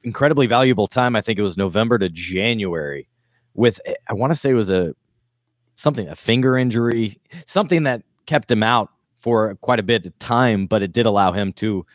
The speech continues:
soak in the game a little bit more because they always talk about the rookies do the pace and the speed at which it's played at and so much newness. A lot of these guys, most of these guys, they've never played against. So that's a lot of what the first season is about for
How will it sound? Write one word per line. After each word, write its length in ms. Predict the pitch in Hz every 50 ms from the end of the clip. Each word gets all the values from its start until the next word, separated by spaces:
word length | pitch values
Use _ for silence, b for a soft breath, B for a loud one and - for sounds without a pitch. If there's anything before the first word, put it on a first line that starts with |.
| b b b b b b b b
soak 360 | b - - 143 127 123 - 123
in 140 | 117 110
the 60 | 107 104
game 300 | 85 101 107 110 107 101
a 40 |
little 240 | 87 90 98 95 98
bit 160 | 90 95 87
more 380 | 87 90 95 98 98 101 101 101
because 320 | 85 92 - 104 95 78 - - -
they 160 | 95 95 127
always 240 | 135 131 127 113 -
talk 200 | - 117 101 -
about 280 | 104 87 85 78 - -
the 80 | 92
rookies 340 | 92 101 95 - 92 85 78
do 140 | 76 90 87
the 80 | 73 76
pace 500 | - - 104 104 95 85 78 - - -
and 100 | 85 85
the 60 | 82
speed 300 | - - - 120 123 113
at 80 | 104
which 200 | 90 92 90 -
it's 100 | 92 -
played 280 | - - 92 90 85 80
at 240 | 82 82 82 78 -
and 160 | 95 101 92 - B B B B B B
so 200 | - - 165 170
much 200 | 165 156 - -
newness. 420 | 110 139 196 202 120 73 - - - 98 73
A 60 | 87
lot 360 | 95 104 92 107 107 107 127
of 80 | 139 131
these 200 | 127 117 107 -
guys, 280 | - 101 104 104 - -
most 320 | 87 101 92 85 - -
of 80 | 120 98
these 180 | 98 95 87
guys, 280 | - 117 104 113 107 -
they've 140 | 107 85 98
never 180 | 117 110 110
played 360 | - - - - 123 156 170
against. 360 | 147 101 - 73 67 - - -
So 240 | - 98 92 87 - b b b b b b b b b
that's 280 | 120 - - - - 165
a 100 | - 120
lot 260 | 110 107 110 107 120 117
of 80 | 107
what 200 | 101 113 113 -
the 120 | - 104 -
first 480 | - - _ _ - 127 127 - -
season 320 | - - 117 98 110 107 104
is 140 | 98 82
about 340 | 92 78 - - - - -
for 500 | - - 104 98 98 95 95 92 90 78